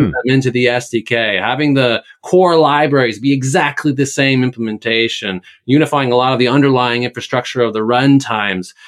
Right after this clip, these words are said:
Speaker 2: All of that is, is, is also committed for dot net six. So a lot of the one dot net vision that we talked about and hoped to deliver for dot net five, but then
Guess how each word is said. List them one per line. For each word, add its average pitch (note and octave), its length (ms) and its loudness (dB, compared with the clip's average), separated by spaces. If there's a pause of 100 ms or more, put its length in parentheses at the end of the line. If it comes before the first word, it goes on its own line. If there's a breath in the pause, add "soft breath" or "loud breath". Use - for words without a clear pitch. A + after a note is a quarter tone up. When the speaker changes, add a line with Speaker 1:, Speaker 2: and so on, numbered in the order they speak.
(180 loud breath)
Speaker 2:
All D3+ 280 2
of C3 80 0
that C3 380 -2
is, A#2 260 -2 (200)
is, C3+ 340 -2
is A#2+ 180 -2
also C3 300 -2
committed A2 380 -2
for G#2+ 120 -4
dot G2+ 220 -4
net F#2+ 160 -6
six. - 360 -8
So G2+ 120 -4
a - 20 -2
lot A#2 160 0
of A2 60 -4
the A2 120 0
one C3+ 360 0
dot B2+ 240 -2
net A#2+ 200 -2
vision A#2 480 0
that G2+ 120 -6
we G#2+ 120 -4
talked B2+ 280 -4
about A#2 260 -2
and G2+ 100 -8
hoped C#3+ 340 -2
to C#3 60 0
deliver C#3 300 2
for B2+ 120 -8
dot B2+ 180 -4
net B2 160 -12
five, C3 420 -2
but - 160 -6
then G#2+ 360 -4